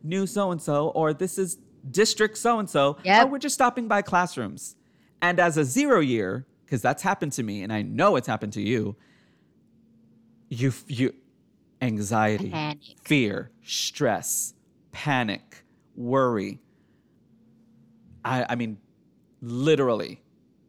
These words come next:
Speaker 2: And even when you're not first year, I remember last year we had donors come by and walk through the classes.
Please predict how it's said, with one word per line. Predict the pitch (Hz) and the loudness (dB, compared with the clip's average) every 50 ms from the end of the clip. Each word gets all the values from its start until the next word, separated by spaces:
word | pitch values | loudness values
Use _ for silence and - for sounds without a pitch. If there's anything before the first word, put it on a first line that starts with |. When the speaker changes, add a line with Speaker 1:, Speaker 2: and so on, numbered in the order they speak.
| _ _ _ _ - | _ _ _ _ -2
Speaker 2:
And | 214 214 220 | -2 -2 0
even | 220 226 254 254 277 277 262 | -2 -2 -2 0 0 -2 0
when | 247 233 226 | -2 -4 -4
you're | 214 196 185 | -4 -6 -2
not | 180 185 190 202 - - - | 0 2 2 2 2 0 -4
first | 226 220 240 240 - - | -4 -4 -4 -6 -6 -4
year, | 262 254 247 - - | -2 0 0 2 4
I | 185 196 214 | 4 4 4
remember | 220 220 220 214 208 208 202 208 208 190 - - 175 156 165 | 2 0 0 0 -2 -2 -2 -2 -2 -2 -4 -8 -12 -8 0
last | 175 185 185 226 262 247 - - | 4 6 6 6 4 2 -4 -6
year | 190 175 - | -8 -10 -8
we | 175 214 214 | -8 -8 -8
had | 185 - 202 190 185 175 170 160 | -4 0 0 0 0 0 -2 -4
donors | 180 165 196 214 196 165 139 139 - - | -2 0 0 0 0 -2 -2 -6 -8 -8
come | - - 170 165 170 | -4 -4 -2 2 2
by | 165 160 147 143 143 143 - - - | 4 4 4 2 0 -2 -4 -4 -2
and | 175 165 165 160 156 165 170 165 | -2 -2 -2 -4 -4 -4 -2 -2
walk | 165 160 170 175 156 - - - | 2 4 6 4 4 4 0 -4
through | 190 175 170 165 | -2 -2 0 -2
the | 175 170 | -2 -2
classes. | - - 160 147 151 - - 151 147 165 160 - | 2 4 4 4 4 2 -2 -4 -4 -4 -4 -6